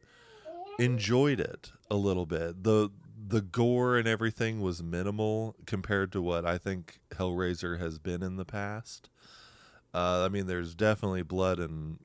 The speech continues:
uh, this isn't a kid's movie, but it, it was slightly better. I liked the characters. Um, I lo-, I, I liked the main girl. Uh, she was pretty good.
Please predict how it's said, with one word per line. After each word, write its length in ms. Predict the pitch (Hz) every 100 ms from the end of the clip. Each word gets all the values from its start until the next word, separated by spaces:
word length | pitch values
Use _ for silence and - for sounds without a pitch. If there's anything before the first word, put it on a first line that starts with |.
| -
uh, 240 | 85 78
this 200 | 92 -
isn't 220 | 101 90
a 60 | 76
kid's 340 | - 104 95
movie, 380 | 80 67 71 69 - - - - - -
but 380 | 104 95 90 95
it, 220 | 98 92 117 _ _ - - _ _ _ _ _ -
it 180 | 131 151
was 200 | 143 123
slightly 640 | - - 113 131 156 170
better. 320 | 147 185 151
I 120 | 90 98
liked 440 | 107 131 - -
the 80 | 156
characters. 920 | - 117 104 92 - 78 82 98 - - -
Um, 580 | 98 95 90 87 87 87 _ _ _ - - _ _ _ _ -
I 100 | 107
lo-, 380 | 107 110 113 117
I, 220 | 107 107 107
I 140 | 98
liked 380 | 98 104 113 -
the 80 | 113
main 320 | 107 104 107
girl. 560 | 95 90 80 80 87 87
Uh, 280 | 87 87 85
she 200 | - 101
was 220 | 95 87
pretty 260 | - 104 107
good. 400 | 92 76 73